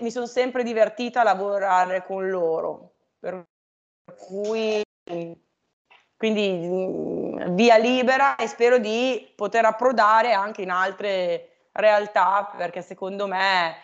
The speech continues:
è quello che poi fa dell'atleta il, un vero professionista, ecco. Lavorare con tutti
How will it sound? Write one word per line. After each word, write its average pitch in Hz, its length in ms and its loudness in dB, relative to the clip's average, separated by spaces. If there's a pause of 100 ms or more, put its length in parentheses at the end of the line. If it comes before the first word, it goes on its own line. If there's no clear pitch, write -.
(120)
è 208 140 0
quello 254 280 6
che 233 140 -2
poi 220 240 2
fa 175 1000 0 (400)
dell'atleta 202 680 2
il, 175 180 2
un 175 240 -8
vero 196 200 0
professionista, 170 840 -4
ecco. 151 420 -8 (260)
Lavorare 196 500 4
con 196 300 -8
tutti 208 920 -8